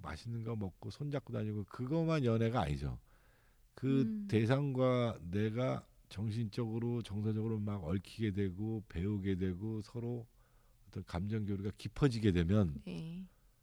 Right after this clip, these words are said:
Speaker 1: 그게 진정한 연애인 거지. 근데 우리나라 사람들은 좀 이렇게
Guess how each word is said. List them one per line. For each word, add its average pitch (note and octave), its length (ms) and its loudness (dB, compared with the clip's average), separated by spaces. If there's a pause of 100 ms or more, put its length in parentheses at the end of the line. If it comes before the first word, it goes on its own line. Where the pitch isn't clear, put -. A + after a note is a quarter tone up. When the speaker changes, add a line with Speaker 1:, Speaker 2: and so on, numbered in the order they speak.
(460)
Speaker 1:
그게 D3+ 300 2
진정한 B2+ 560 2
연애인 G2 280 4
거지. F#2+ 340 2 (300)
근데 D3+ 180 4
우리나라 A3 500 6
사람들은 F3 540 4 (920)
좀 D#3+ 140 0
이렇게 D3 460 0